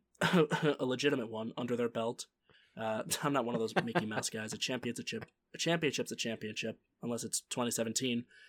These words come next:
Either way, Big Red Machine, very good contender for the best of all time, one of the most well-rounded lineups of all time, too. And I threw the nineties Indians team in there just because they're a team that gets overlooked so much for how much they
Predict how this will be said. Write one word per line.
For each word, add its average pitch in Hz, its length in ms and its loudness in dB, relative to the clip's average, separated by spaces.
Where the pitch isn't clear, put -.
Either 254 260 6
way, 135 340 6
Big 233 160 8
Red 220 140 8
Machine, 160 640 4
very 160 300 6
good 160 200 2
contender 139 340 2
for 131 100 0
the 131 60 4
best 127 240 4
of 123 80 2
all 120 140 4
time, 120 340 0
one 123 100 2
of 151 60 6
the 175 60 6
most 165 140 2
well-rounded 127 760 0
lineups 113 380 -4
of 117 80 -2
all 113 120 4
time, 113 280 -4
too. 139 400 6
And 143 100 2
I 143 60 4
threw 302 220 6
the 277 80 8
nineties 180 400 6
Indians 139 360 4
team 139 240 2
in 135 100 4
there 131 220 6
just - 180 -2
because 139 500 4
they're 220 180 8
a 277 60 2
team 202 220 4
that 151 100 2
gets 139 220 0
overlooked 151 520 2
so 208 380 4
much 147 300 6
for 127 120 2
how 131 100 2
much 131 180 0
they 127 220 0